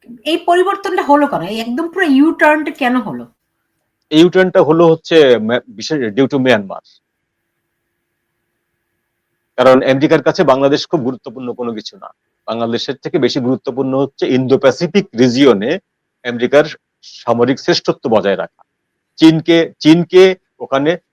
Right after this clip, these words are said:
Speaker 2: সামরিক শ্রেষ্ঠত্ব দিতে না চাওয়া বা বাধা দেওয়া। এই চীনকে বাধা দিতে গেলে চীনের স্বার্থ যেখানে যেখানে আছে সেখানে সেখানে আমেরিকাকে নাক গলাতে হবে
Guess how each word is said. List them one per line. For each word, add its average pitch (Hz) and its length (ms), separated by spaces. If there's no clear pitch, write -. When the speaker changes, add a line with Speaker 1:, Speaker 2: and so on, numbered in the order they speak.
Speaker 2:
সামরিক 135 460
শ্রেষ্ঠত্ব 175 600
দিতে 160 520
না 117 220
চাওয়া 92 320
বা 104 120
বাধা 131 280
দেওয়া। 98 180
এই 135 200
চীনকে 180 420
বাধা 151 220
দিতে 160 240
গেলে 180 440
চীনের 147 240
স্বার্থ - 340
যেখানে 151 340
যেখানে 156 280
আছে 147 300
সেখানে 151 320
সেখানে 139 340
আমেরিকাকে 127 360
নাক 107 180
গলাতে 139 300
হবে 175 240